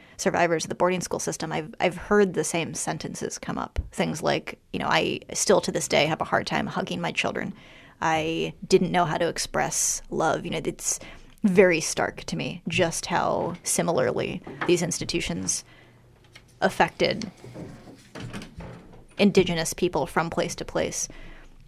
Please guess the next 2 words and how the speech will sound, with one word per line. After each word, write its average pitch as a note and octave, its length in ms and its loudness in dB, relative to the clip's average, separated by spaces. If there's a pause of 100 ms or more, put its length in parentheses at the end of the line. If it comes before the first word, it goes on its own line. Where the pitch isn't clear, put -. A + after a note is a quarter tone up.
(680)
Um, D#3+ 460 2 (2750)
and F#3+ 480 4